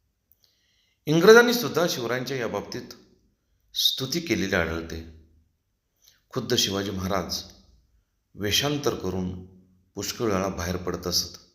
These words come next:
आणि राज्यातील घडामोडीवरती बारीक लक्ष ठेवीत असत. फ्रेंच गव्हर्नर मार्टिन याने सुद्धा त्या बाबतीत शिवरायांची प्रशंसाच केलेली आहे. शिवरायांच्या राज्यामध्ये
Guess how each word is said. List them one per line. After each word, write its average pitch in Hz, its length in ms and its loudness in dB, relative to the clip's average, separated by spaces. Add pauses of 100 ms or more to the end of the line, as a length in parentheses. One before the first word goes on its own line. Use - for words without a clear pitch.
(920)
आणि 113 120 -4
राज्यातील 104 640 0
घडामोडीवरती 98 960 -4 (680)
बारीक 107 480 2
लक्ष 87 240 -2
ठेवीत 87 320 -8
असत. - 300 -2 (1120)
फ्रेंच 127 440 0
गव्हर्नर 98 680 -2 (760)
मार्टिन 117 540 2
याने 123 200 4
सुद्धा 135 520 0 (600)
त्या 113 120 2
बाबतीत 104 360 -2 (100)
शिवरायांची 98 640 -4
प्रशंसाच 104 720 -4
केलेली 82 320 -8
आहे. 76 460 -12 (960)
शिवरायांच्या 98 560 0
राज्यामध्ये 90 680 -4